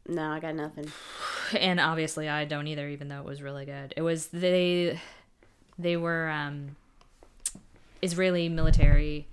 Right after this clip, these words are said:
Speaker 2: and they were
Speaker 1: Oh.
Speaker 2: <laughs> pulling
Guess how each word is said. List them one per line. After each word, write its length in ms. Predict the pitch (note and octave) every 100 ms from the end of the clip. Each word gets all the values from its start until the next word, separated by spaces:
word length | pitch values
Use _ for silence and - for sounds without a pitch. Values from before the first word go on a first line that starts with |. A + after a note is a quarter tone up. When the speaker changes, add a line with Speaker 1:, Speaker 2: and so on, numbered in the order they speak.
| - - - -
Speaker 2:
and 100 | D3+
they 100 | D3
were 540 | C#3+ C#3+ C#3+ C#3 C#3 - - -
Speaker 1:
Oh. 360 | G#3 G3 - - - - -
Speaker 2:
<laughs> 400 | - - - -
pulling 800 | - G3+ G3 F#3 F3+ F3 E3+ D#3